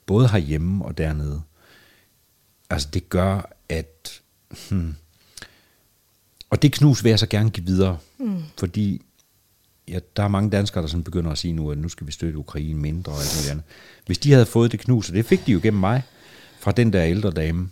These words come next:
Speaker 1: så havde de, øh, sendt, hvad de havde, og så havde de hjulpet mere.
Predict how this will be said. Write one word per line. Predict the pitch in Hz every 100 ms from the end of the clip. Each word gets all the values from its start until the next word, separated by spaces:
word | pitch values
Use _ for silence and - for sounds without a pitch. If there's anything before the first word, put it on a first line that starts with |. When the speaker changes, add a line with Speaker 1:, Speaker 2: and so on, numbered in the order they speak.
| _
Speaker 1:
så | - 139
havde | 135
de, | - 101 87
øh, | 82 71 67 53
sendt, | - 127 123
hvad | 78
de | 85
havde, | 98 113 120 _ _
og | 90
så | 98
havde | 107
de | 104
hjulpet | 90 92 - 98
mere. | 87 87